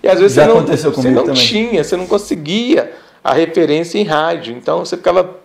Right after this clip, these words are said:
Speaker 1: puto da vida porque você não conseguia saber um nome de um, de um artista, então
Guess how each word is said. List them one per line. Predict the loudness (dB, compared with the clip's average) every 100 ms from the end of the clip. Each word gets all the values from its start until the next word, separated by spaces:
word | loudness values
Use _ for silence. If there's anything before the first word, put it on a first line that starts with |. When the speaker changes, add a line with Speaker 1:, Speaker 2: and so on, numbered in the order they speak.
| _ _
Speaker 1:
puto | -2 -2
da | 2 2
vida | 2 -2 -2
porque | -6
você | -4 -4
não | -4
conseguia | -6 -6 -6 -2 -2 -4 -20 _
saber | _ -4 -2 2 2 0
um | -4
nome | -2 0 0 -2 -6
de | -8
um, | -8 -6
de | -2
um |
artista, | -2 -2 -10 -12 -12
então | -8 -4 -4